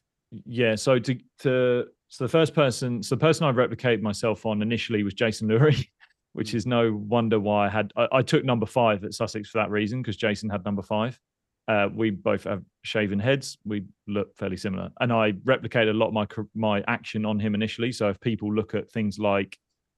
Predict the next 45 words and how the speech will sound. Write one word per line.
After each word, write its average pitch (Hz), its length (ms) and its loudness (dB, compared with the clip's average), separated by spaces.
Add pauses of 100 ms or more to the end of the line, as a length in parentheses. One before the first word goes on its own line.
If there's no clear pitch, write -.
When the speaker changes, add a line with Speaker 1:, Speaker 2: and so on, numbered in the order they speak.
(280)
Speaker 1:
my 104 200 0
gather, 98 560 -2 (320)
when 104 140 -2
I'm 98 160 -4
gathering, 98 340 -2
I 98 140 -2
gather 101 340 0
it 92 180 -4
similar, 107 1040 0 (160)
but 95 200 -4
probably 107 220 0
a - 20 2
little 107 100 2
bit 95 140 -8
quicker 113 320 -2
to 110 140 -6
how 104 120 -2
Jason 110 380 -2
gathers 107 320 -2
his. 135 260 -4 (800)
But 135 140 4
then 123 380 4 (100)
actually, 127 500 0
I 143 80 0
think 156 140 4
that 120 80 2
was 110 100 -2
early 110 260 4
stage. 113 540 0
And 117 80 -2
then 110 80 0
once 113 220 0
I 110 40 0
realized 104 380 2
I 107 60 0
w-, 101 200 -2
I 104 60 -8
couldn't 107 280 -6
really 101 180 -2
swing 104 320 -4
the 104 60 -2
ball 98 220 0
as 98 160 -4 (360)
massive 110 480 -4
as 92 240 -8